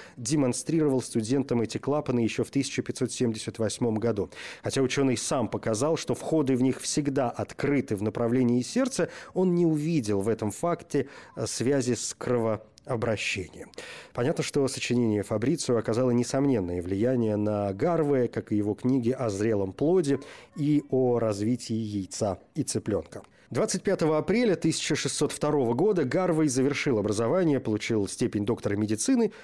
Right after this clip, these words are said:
и вернулся в Лондон. Признание степени Кембриджским университетом еще не означало, что он может заниматься врачебной практикой.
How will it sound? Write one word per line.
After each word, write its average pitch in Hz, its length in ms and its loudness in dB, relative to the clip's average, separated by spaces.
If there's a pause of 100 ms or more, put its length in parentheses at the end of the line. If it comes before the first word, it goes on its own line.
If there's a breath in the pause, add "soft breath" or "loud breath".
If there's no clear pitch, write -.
(200 loud breath)
и 220 80 -2
вернулся 156 480 0
в 117 40 0
Лондон. 90 380 -2 (460 loud breath)
Признание 107 500 2
степени 131 480 2
Кембриджским 110 720 0
университетом 113 680 0
еще 123 280 0
не 143 100 2
означало, 135 640 0
что 104 200 -4
он 98 100 0
может 104 260 -2
заниматься 101 540 -2
врачебной 110 480 -4
практикой. - 560 -6